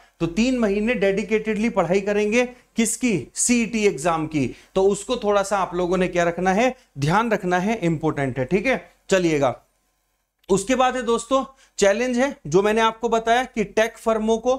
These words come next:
और स्टार्टअप्स को एक साथ लेकर के आना है, एक मंच पे, ध्यान रखेंगे, ठीक है। चलिएगा, यहां पर है जलवायु परिवर्तन के संबंध में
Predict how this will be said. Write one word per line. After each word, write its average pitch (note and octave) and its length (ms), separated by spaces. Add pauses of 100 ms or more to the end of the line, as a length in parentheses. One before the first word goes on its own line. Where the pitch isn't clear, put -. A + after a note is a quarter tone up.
(320)
और G3+ 300
स्टार्टअप्स G#3 640
को C4 160
एक G3 180
साथ G3+ 260
लेकर F#3 300
के F#3 120
आना F3 200
है, B3 240 (220)
एक F#3+ 220
मंच D#3 260
पे, A#3+ 260 (240)
ध्यान D#3 300
रखेंगे, B2+ 400
ठीक F#3 220
है। B3+ 160 (640)
चलिएगा, D3 520 (180)
यहां G3+ 340
पर C#4 200
है C#4 240
जलवायु A3 640
परिवर्तन A#3 640
के B3+ 140
संबंध G3+ 520
में A3+ 300